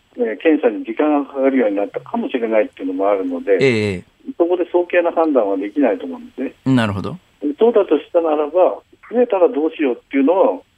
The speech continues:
Speaker 1: 我々はやんなきゃいけないし、
Speaker 2: なるほど。
Speaker 1: あの、一般の方はそこで怯える必要はないけれども、
Speaker 2: ええ。
Speaker 1: 増えないようにするってことについては、ぜ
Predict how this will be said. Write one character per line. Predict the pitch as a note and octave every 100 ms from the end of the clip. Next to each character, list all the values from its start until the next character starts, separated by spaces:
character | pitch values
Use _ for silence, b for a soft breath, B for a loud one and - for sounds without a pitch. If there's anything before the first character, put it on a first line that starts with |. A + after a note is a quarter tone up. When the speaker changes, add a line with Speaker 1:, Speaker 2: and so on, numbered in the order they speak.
| _
Speaker 1:
我 | C3 D#3+
々 | G3
は | F3+ E3+
や | D#3
ん | D3
な | D3
き | -
ゃ |
い | -
け | G#2+
な | G#2
い | -
し、 | -
Speaker 2:
な | D3+ C#3+
る | B2+
ほ |
ど。 | A2 G#2 - _ - - -
Speaker 1:
あ | C4+
の、 | C4
一 | C4 -
般 | F#3
の | F3+
方 | F#3 F3
は | D#3+ D#3+ B2 -
そ | -
こ | E3+
で | G3+
怯 | F3 C#3 C#3 D#3+
え | F3 E3+
る | D#3+
必 | - - D#3
要 | D#3
は |
な | D3+
い | D3
け | C3+
れ | D3+
ど | D3
も、 | G3 G3+ G#2+ - -
Speaker 2:
え | B2
え。 | G#2 F#2
Speaker 1:
増 | F3+
え | A#3+
な | B3 E3
い |
よ | C3+
う | B2
に | G#2+
す | B2
る | C3+
っ |
て | C3 C3
こ | A#2
と | A#2+
に | A#2+
つ | -
い | A2+
て | F3
は、 |
ぜ | F#3+